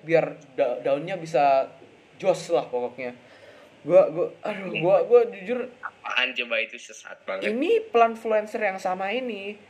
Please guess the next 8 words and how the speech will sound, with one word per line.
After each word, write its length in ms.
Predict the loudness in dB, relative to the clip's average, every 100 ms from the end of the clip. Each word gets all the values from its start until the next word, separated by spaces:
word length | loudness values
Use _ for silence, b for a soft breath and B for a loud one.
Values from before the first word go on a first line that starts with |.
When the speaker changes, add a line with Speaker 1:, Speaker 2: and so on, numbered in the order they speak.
| _
Speaker 1:
juga 260 | -6 0 0
ngomong 480 | 0 0 0 0 -6 -12
philodendron 1040 | -8 -4 -2 2 2 0 -2 -2 -2 -10 -16 -20 -14 -2
polypoides 1040 | 0 0 -2 -4 0 0 2 2 0 -2
itu 160 | -10 -6
semi 360 | 0 2 0
winter 380 | -4 -4 2 2
grower. 560 | 2 4 4 4 0